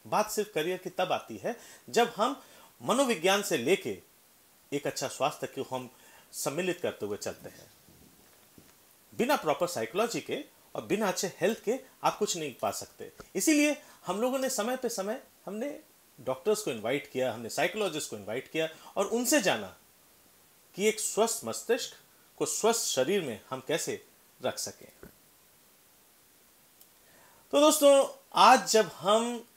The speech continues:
इस साल के अंतिम एपिसोड पर आए हैं, तो आज हम करेंगे कुछ रिवीजन वर्क।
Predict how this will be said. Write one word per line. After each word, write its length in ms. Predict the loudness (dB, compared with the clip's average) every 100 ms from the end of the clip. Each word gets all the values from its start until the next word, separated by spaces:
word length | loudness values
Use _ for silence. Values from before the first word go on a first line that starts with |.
| -2
इस 340 | 0 0 0 6
साल 260 | 8 8
के 300 | 6 -2 -4 -2
अंतिम 420 | -2 -2 2 2
एपिसोड 560 | 2 -2 -2 0 0 0
पर 140 | 0
आए 180 | 0 0
हैं, 300 | 2 0 0 -10 -20 -20 -20 -12 -6
तो 60 |
आज 320 | 6 8 8
हम 120 | 6 4
करेंगे 340 | 4 4 2
कुछ 220 | 0 0
रिवीजन 500 | 2 4 6 6 6
वर्क। 400 | 2 -6 -12 -20